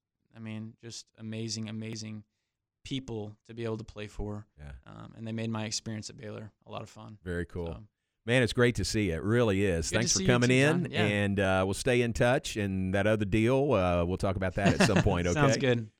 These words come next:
Speaker 2: Great to see you. Thanks. Wish, uh, everybody, uh, wish we could have had the luncheon today, and everybody could have heard you, uh, you know, in, in a little more extended format
Speaker 1: That's all right.
Speaker 2: there.
Speaker 1: We'll do it again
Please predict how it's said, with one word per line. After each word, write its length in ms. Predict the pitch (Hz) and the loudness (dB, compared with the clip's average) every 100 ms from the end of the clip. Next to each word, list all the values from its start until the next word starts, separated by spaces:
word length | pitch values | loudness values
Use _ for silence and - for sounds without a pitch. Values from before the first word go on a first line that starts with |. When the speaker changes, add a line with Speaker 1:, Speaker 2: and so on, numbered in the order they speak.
| _ | _
Speaker 2:
Great 180 | 139 156 | -4 -4
to 60 | - | -2
see 200 | 165 143 | -2 -2
you. 60 | |
Thanks. 380 | 101 139 135 - - _ | 0 0 0 -2 -10 _
Wish, 220 | 131 131 147 | -4 0 0
uh, 120 | 135 | 2
everybody, 760 | 147 143 147 131 123 123 123 120 | 2 2 2 2 2 4 2 2
uh, 60 | |
wish 180 | 117 135 | 2 0
we 60 | 135 | 2
could 140 | 131 | 2
have 80 | 117 | 2
had 60 | 104 | 2
the 40 | |
luncheon 400 | 101 139 147 101 | 0 0 0 0
today, 320 | 92 92 95 | 0 2 2
and 80 | 123 | 4
everybody 280 | 113 139 95 | 2 2 2
could 160 | 92 85 | 2 2
have 60 | |
heard 200 | 92 90 | 2 2
you, 220 | 80 76 76 - | 0 -2 -4 -6
uh, 120 | 101 87 | -4 -2
you 160 | 87 | 0
know, 120 | 92 | 0
in, 140 | 101 73 | 0 0
in 100 | 90 | -2
a 20 | |
little 180 | 98 92 | 0 0
more 240 | 92 87 | 0 -2
extended 680 | 85 85 - 113 104 78 73 - _ | -2 -6 -6 -4 -2 -4 -4 -8 _
format 140 | 87 123 | -2 0
Speaker 1:
That's 120 | 120 110 | 2 2
all 80 | |
right. 120 | 107 101 | 2 2
Speaker 2:
there. 80 | 73 | 0
Speaker 1:
We'll 100 | 147 | 2
do 140 | 143 | 2
it 60 | 127 | 2
again 260 | 117 107 | 0 -4